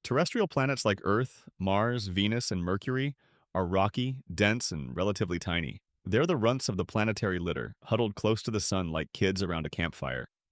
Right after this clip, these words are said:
Metal cores wrapped in layers of rock, maybe topped with a thin atmospheric frosting if they're lucky. Earth got the golden ticket, liquid water, a magnetic field that actually works,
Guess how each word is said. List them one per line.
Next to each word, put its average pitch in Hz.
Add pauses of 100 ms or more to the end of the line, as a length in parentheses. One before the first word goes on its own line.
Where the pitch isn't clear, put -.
(100)
Metal 117
cores 113
wrapped 95
in 90
layers 98
of 90
rock, 98 (320)
maybe 135
topped 139
with 127
a 113
thin 127
atmospheric 110
frosting 95
if 69
they're 80
lucky. 73 (400)
Earth 170
got 214
the 143
golden 113
ticket, 113 (380)
liquid 107
water, 101
a 95
magnetic 104
field 107
that 101
actually 98
works, 90